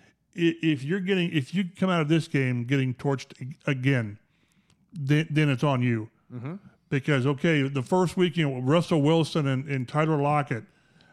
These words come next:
Speaker 1: and then, and then Matthew Stafford and Cooper Kupp, and then even Ryan Tannehill and Derrick Henry. I mean, those, those are quality players.
Speaker 2: Mm-hmm.
Speaker 1: Not so much with Miami. And, and if you can't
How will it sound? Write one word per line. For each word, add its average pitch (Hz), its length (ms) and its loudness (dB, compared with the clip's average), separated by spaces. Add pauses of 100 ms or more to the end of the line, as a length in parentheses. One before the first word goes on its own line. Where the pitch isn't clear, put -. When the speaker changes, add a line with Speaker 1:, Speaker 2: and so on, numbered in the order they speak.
(140)
Speaker 1:
and 139 160 0
then, 143 240 2
and 139 160 0
then 143 220 0
Matthew 156 340 2
Stafford 151 600 2
and 131 240 2 (600)
Cooper 156 260 0
Kupp, 151 280 0
and 135 140 0
then 143 260 2 (540)
even 165 240 4
Ryan 151 260 2
Tannehill 147 500 2
and 131 140 0
Derrick 139 240 0
Henry. 139 320 0
I - 20 -2
mean, 127 200 0
those, 180 180 2
those 196 240 4
are 139 80 2
quality 165 680 0
players. 131 680 -2
Speaker 2:
Mm-hmm. 117 160 -14 (640)
Speaker 1:
Not 190 260 0
so 175 180 2
much 156 260 2
with 139 100 0
Miami. 120 460 -2
And, 139 160 -2
and 139 200 2
if 127 120 0
you 165 160 2
can't 180 340 0